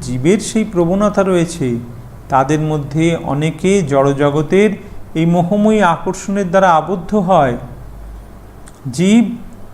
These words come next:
জড়জগতের মোহময়ী আকর্ষণের দ্বারা আবদ্ধ হয়। সুন্দর বাড়ি, সুন্দর গাড়ি, ধন, সুন্দরী স্ত্রী,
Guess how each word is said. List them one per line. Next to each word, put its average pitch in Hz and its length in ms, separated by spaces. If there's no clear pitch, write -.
জড়জগতের 180 680
মোহময়ী 175 460
আকর্ষণের 156 640
দ্বারা 165 220
আবদ্ধ 135 420
হয়। 123 280
সুন্দর 170 440
বাড়ি, 143 420
সুন্দর 160 480
গাড়ি, 139 480
ধন, 143 580
সুন্দরী 160 460
স্ত্রী, 147 500